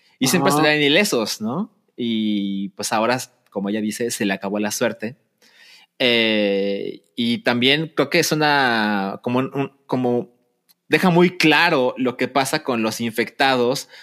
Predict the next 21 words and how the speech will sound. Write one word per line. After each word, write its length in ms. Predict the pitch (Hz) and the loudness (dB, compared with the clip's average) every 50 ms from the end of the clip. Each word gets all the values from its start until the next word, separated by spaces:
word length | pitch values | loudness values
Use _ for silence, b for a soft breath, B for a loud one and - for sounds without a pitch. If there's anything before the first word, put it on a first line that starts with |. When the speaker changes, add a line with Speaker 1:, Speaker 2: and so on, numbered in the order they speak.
| B B _ | B B _
Speaker 1:
porque 220 | 127 120 - 151 | -2 0 2 2
ella 100 | 147 185 | 2 2
en 80 | 185 185 | 0 0
cuestión 380 | - 131 - - 156 156 156 147 | -2 -2 0 0 0 0 2 2
de, 640 | 160 151 143 127 113 107 101 101 - _ _ _ _ | 2 4 4 4 2 0 -2 -4 -8 _ _ _ _
de 300 | _ 110 - 113 110 110 | _ -4 -2 0 2 4
horas, 680 | 123 143 165 170 151 139 135 160 226 277 - - - 139 | 4 4 4 4 4 4 2 2 0 -4 -6 -12 -12 -12
este, 760 | - - - - - _ - 98 98 90 82 82 85 80 - | -12 -12 -12 -14 -14 _ -6 -6 -4 -4 -6 -8 -10 -12 -12
o, 300 | - 98 98 95 90 - - _ | -12 -10 -10 -12 -12 -16 -20 _
o 160 | - 104 107 107 | -6 -4 -2 0
una 380 | 120 139 180 214 175 107 101 | 2 2 2 2 2 2 2
hora, 500 | 110 131 160 180 147 117 117 147 220 - B B B B B B B _ | 2 2 2 2 2 2 0 -2 -4 -8 B B B B B B B _
este, 760 | 123 117 110 - - - - 117 107 101 101 98 101 98 - - _ _ _ | -4 -4 -4 -4 -8 -6 -4 -2 0 0 0 -2 -2 -4 -8 -12 _ _ _
la, 300 | 110 117 113 113 107 - | -2 0 0 0 0 -2
la, 180 | 120 117 110 - - | -4 -4 -6 -4 -2
la 180 | 120 120 120 | 0 0 2
herida 420 | 123 131 139 143 151 139 151 143 139 | 2 2 2 2 2 2 2 2 0
se 140 | - - | -2 -4
pone 240 | - - 139 139 131 | -4 -4 -2 -2 0
muy 340 | 131 139 143 147 143 135 - | 0 0 2 2 0 0 -2
culera. 460 | - 135 123 123 135 135 120 95 - | -2 0 2 2 2 2 0 -4 -10